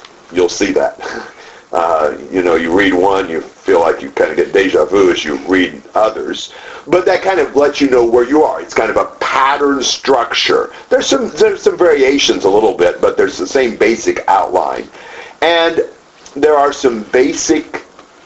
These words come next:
concepts that these judgment oracles against the nations teach. One, for one,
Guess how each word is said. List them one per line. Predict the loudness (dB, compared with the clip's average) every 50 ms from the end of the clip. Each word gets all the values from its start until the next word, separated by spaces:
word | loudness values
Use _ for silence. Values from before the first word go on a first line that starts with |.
| -12 -10
concepts | -8 -4 -2 0 0 0 -2 -2 -6 -6 -4 0 0 2 2 2 0 -2 -6 -10 -10 -10 -10 -12 -14 -20 _ _ _ -20 -20 _ _ -2
that | 0 2 2 2 0 0
these | 0 0 0 0 -4 -8
judgment | -4 0 2 2 2 0 -2 -2 0 2 4
oracles | 4 4 4 4 2 2 0 0
against | 2 0 0 -2 -2 -2
the | -2
nations | 0 0 0 0 0 -2 -4 -4 -6 -8 -10 -12 -14
teach. | -12 -8 -6 -4 -4 -6 -6 -8 -8 -6 -6 -8 -10 -20 -20 -20 -20 -20 _ _ _ _ _ _ _ -10
One, | -4 0 0 0 0 -2 0
for | 0 0 2
one, | 2 2 2 0 0 0 -2 -2 -4 -6